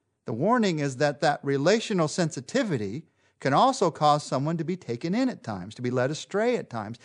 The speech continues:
because you care about another person, because you're hurt for another person and what they're going through. So Paul writes, and he says, "Just, just remember that none of us is perfect."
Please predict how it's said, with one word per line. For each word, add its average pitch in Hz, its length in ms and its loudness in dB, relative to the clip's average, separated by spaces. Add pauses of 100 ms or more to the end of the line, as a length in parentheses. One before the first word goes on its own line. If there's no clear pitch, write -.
(140)
because 185 260 -4
you 226 60 -6
care 277 560 -4 (300)
about 135 180 2
another 110 240 -2
person, 131 300 -6
because 202 200 0
you're 175 120 -2
hurt 185 400 -6 (440)
for 151 120 0
another 139 320 2
person 123 320 -4
and 123 100 -2
what 117 140 -6
they're 135 120 -4
going 180 360 -4
through. - 280 -14 (680)
So 165 200 2
Paul 165 360 2
writes, 147 340 2
and 151 100 -2
he 143 60 -2
says, 147 260 -2
"Just, 175 300 -6
just 170 200 -8
remember 190 680 0
that 156 100 -2
none 175 320 2
of 139 120 0
us 143 160 -4
is 156 80 -6
perfect." - 560 -4